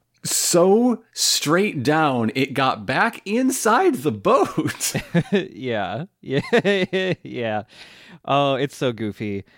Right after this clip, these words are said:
Speaker 1: To be discovered a hundred years <laughs> later.
Speaker 2: It's so goofy. Yeah. There's, uh, so there's some, like, random, like, JoJo novelizations. Some of them are, like,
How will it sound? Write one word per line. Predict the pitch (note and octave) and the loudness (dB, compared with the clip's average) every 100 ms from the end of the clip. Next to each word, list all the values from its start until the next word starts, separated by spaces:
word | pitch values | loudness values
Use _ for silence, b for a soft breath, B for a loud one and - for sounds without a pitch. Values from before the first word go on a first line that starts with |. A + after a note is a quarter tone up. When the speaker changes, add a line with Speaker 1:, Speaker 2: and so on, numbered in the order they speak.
| b | b
Speaker 1:
To | - | 0
be | D#3+ E3+ | 2 2
discovered | F3 - E3 D3+ D#3 D#3 | 2 2 0 2 4 4
a | D3+ | 2
hundred | C3+ D#3+ D#3+ D3+ D#3+ | 0 0 2 4 2
years | C#3 C#3+ C#3 C3+ | 4 4 6 4
<laughs> | |
later. | D3+ G3+ G3+ - - A#3+ - - | 2 2 2 -2 0 0 0 -6
Speaker 2:
It's | - - | -6 -4
so | F#3 E3 | 2 2
goofy. | C3+ C#3 B2+ B2 A2+ - | 2 -2 -2 -4 -4 -4
Yeah. | C#3+ C3+ B2+ A#2+ B B B | -2 0 0 -2 B B B
There's, | B2+ G#3 D#4 D4+ - | 0 2 2 -2 -6
uh, | E3 D#3 D3+ C#3+ - | -4 -2 -2 -4 -6
so | - | -6
there's | F3 A#3+ C4+ | -4 -4 -4
some, | B3+ | -6
like, | G#3+ G3+ | -4 -6
random, | C3 B2+ E3 E3+ E3 | -2 -2 -2 -4 -6
like, | C#3+ A#2+ | -6 -6
JoJo | A2+ C3+ C#3+ D3 C#3 C3 | -6 -4 -2 -2 -2 -2
novelizations. | B2+ B2 A#2+ B2 G2 A#2 C#3+ - E3 F3 E3 | -4 -4 -4 -8 -6 -6 -6 -6 -8 -8 -10
Some | D3+ | -8
of | D3 C#3 | -8 -8
them | D3 | -8
are, | C3+ | -6
like, | B2+ A2+ G#2 | -4 -4 -6